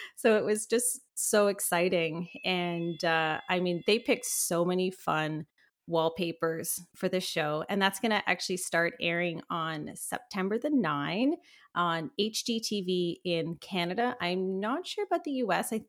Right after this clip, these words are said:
think that's airing on H G T V as well. I don't know if it's the exact same date, but, uh, we spent ten days there, and it was really fun because although I couldn't mention it on Instagram, uh,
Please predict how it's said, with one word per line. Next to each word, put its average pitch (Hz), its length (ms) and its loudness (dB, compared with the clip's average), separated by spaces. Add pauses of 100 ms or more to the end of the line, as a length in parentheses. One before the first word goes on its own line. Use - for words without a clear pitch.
think 302 300 0
that's - 420 -4
airing 190 300 0
on 175 180 -6
H - 260 -8
G 185 120 -6
T 185 200 -6
V 170 120 -2
as 165 160 -2
well. 160 160 0
I 175 80 2
don't - 160 -10 (140)
know 170 160 -4
if 165 120 -8
it's 180 140 -10
the - 80 -4
exact 165 360 -6
same 160 240 -6
date, 185 380 -4 (460)
but, 165 380 -2
uh, 160 200 0
we 190 360 -2
spent - 340 -6
ten 190 240 -2
days 160 320 0
there, 165 220 4
and - 220 -8
it 196 100 -4
was - 160 -16
really 254 260 2
fun 170 420 2
because 156 540 -6 (260)
although 190 220 0
I 247 60 4
couldn't - 340 -4
mention 180 500 -2
it 180 220 -4
on 170 300 -2
Instagram, 196 680 -2 (600)
uh, 170 320 -4